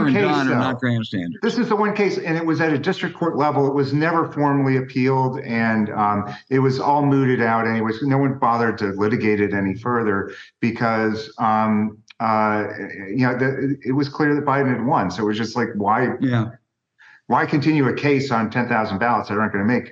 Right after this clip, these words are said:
Speaker 1: a, a bit of difference? If
Speaker 2: Yeah.
Speaker 1: they had mattered, it probably would have been appealed. And who knows,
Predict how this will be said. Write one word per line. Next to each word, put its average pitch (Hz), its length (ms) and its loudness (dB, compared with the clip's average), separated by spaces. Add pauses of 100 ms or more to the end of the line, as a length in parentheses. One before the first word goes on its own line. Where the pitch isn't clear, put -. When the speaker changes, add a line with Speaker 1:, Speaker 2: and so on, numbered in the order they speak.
Speaker 1:
a, 101 120 -2 (100)
a 113 60 -6
bit 98 160 0
of - 100 0
difference? 143 380 -2 (340)
If 143 160 2
Speaker 2:
Yeah. 127 120 0
Speaker 1:
they 139 120 2
had 127 180 0
mattered, 123 640 0
it 151 200 -2
probably 131 400 2
would 131 140 2
have 127 80 0
been 127 120 0
appealed. 117 420 -2
And 139 120 -2
who 156 140 2
knows, 139 460 0